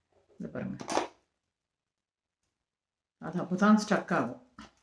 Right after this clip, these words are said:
நம்ம ஏதாச்சும் ஒண்ணு காமிக்கலாம்னு நினைக்கும் போது அப்பதான் ஸ்ட்ரக் ஆகும். இது பாருங்க, ரொம்ப பியூட்டிஃபுல்லா இருக்கு இல்ல?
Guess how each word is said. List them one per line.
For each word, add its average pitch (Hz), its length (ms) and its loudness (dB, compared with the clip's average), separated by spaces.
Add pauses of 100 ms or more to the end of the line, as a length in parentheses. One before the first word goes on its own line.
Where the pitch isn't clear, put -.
(640)
நம்ம 185 240 6
ஏதாச்சும் 220 400 6
ஒண்ணு 196 140 8 (100)
காமிக்கலாம்னு 208 500 10
நினைக்கும் 170 280 -2
போது 151 260 -2
அப்பதான் 185 320 2
ஸ்ட்ரக் 165 360 -2
ஆகும். 135 240 -8 (640)
இது 214 180 6
பாருங்க, 214 520 4
ரொம்ப 233 440 4 (100)
பியூட்டிஃபுல்லா 175 460 8
இருக்கு - 240 -14 (140)
இல்ல? 226 400 4